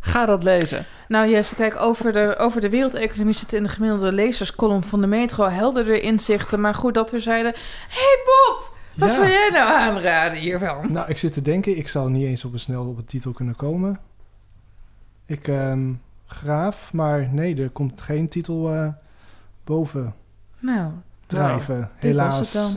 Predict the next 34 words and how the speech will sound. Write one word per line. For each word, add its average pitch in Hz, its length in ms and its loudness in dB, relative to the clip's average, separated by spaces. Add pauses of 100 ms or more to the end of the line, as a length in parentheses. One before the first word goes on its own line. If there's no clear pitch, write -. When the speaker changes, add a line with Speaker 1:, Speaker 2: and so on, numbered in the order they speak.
Speaker 1:
Nou, 165 120 -4
Bob. 143 280 -8
Speaker 3:
Ja, 165 280 -2
sorry. 185 460 -2
Speaker 1:
Ja. 196 60 0
Speaker 2:
Nou, 226 200 0
Jesse. 170 260 -4
Speaker 1:
Gebeurt 196 340 -2
maar 202 100 -2
even 190 220 -4
excuses 214 400 -8
Speaker 3:
Ja, 202 80 -2
Speaker 1:
aan, 208 60 2
Speaker 3:
nou, 220 60 4
er 220 60 4
Speaker 1:
Jesse. 170 180 4
Speaker 3:
wordt 190 140 6
weinig 190 360 2
Speaker 2:
Ja. 175 60 2
Speaker 3:
over 175 180 0
geschreven, 190 440 -2
dus 160 160 -4
het 147 140 -8
kan 156 180 -2
kloppen 160 280 -8
dat 143 160 -4
ik 139 60 -10
het - 120 -12
gemist 139 320 -6
heb, 160 220 -10 (100)
maar 135 340 -2 (120)
Speaker 1:
Marja - 320 -12
Brouwers, - 520 -12
Casino. - 460 -14